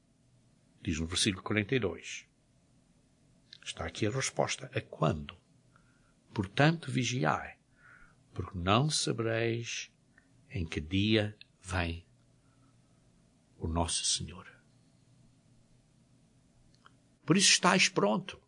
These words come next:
É o que Jesus Cristo está a dizer. Porque, está a dizer, uns estavam e outros não estavam, como lemos aqui no versículo quarenta.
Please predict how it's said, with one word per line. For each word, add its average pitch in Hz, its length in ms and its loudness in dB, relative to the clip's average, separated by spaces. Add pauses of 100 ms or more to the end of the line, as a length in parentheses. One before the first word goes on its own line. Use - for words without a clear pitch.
(840)
É 143 60 2
o 139 40 2
que 131 80 -6
Jesus 127 200 4
Cristo 131 240 2
está 131 140 -4
a 127 40 -2
dizer. 135 320 -2 (960)
Porque, - 380 6 (520)
está - 180 2
a 104 40 6
dizer, 123 360 4 (120)
uns 120 180 4
estavam 151 500 2
e 120 40 2
outros - 240 0
não 135 100 -2
estavam, - 480 -4
como 90 260 -8
lemos 92 240 -2
aqui 90 160 -8
no 92 100 -2
versículo 95 420 -4
quarenta. 131 500 0